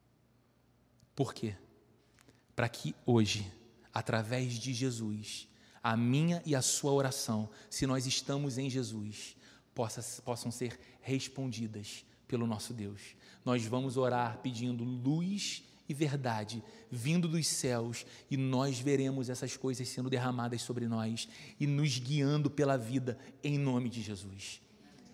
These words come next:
Nós veremos isso. Então, queridos, orem. Orem.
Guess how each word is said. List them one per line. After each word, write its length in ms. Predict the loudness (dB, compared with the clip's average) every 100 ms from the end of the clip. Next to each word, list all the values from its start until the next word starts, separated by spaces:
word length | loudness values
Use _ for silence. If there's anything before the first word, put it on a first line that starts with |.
| -20 -6
Nós 160 | -2 0
veremos 460 | 2 0 0 -2 -4
isso. 340 | -6 -10 -14 -8
Então, 320 | -6 -4 -6
queridos, 540 | -4 -6 -6 -8 -12 -20 -20 _ -18 -10
orem. 340 | -8 -8 -12 -16 _ _ _ _ _ _ _ _ _ _
Orem. 460 | -8 -4 -4 -4